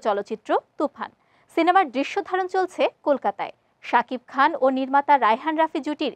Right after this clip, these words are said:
এই সিনেমা আসন্ন কোরবানির ঈদে মুক্তির প্রস্তুতি চলছে। আগেই জানা গেছে, এ সিনেমায় শাকিব খান ছাড়াও আছেন কলকাতার নায়িকা মিমি চক্রবর্তী ও বাংলাদেশের মাসুমা রহমান নাবিলা। আলোচনা চলছিল তুফান সিনেমার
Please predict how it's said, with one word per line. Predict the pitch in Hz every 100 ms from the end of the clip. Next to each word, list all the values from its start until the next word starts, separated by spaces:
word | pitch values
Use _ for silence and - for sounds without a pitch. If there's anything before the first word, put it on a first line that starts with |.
| -
এই | 240 240
সিনেমা | 285 320 208 - _ 226
আসন্ন | 233 339 330 339
কোরবানির | 247 220 226 220 220
ঈদে | 294 - _ _ 254
মুক্তির | 285 330 320
প্রস্তুতি | 262 - 226 214
চলছে। | 170 - 226 - _ _ _ -
আগেই | 240 247 349
জানা | 359 359 359
গেছে, | 349 392 269 302
এ | -
সিনেমায় | 320 339 330 185 -
শাকিব | - 247 262 -
খান | 285 269
ছাড়াও | - 294 254 - 202
আছেন | - 339 - _ _ -
কলকাতার | 339 339 330 330 311
নায়িকা | 320 330 285
মিমি | 254 294 214
চক্রবর্তী | 190 208 202 202 339 480 -
ও | 247 240
বাংলাদেশের | 240 294 254 - 339 - _ _ 247
মাসুমা | 262 - 349 320
রহমান | 294 302 302 220
নাবিলা। | 185 185 98 - _ - 277
আলোচনা | 302 339 311 320
চলছিল | 311 - 330 370 370
তুফান | 320 320 311 -
সিনেমার | 302 294 320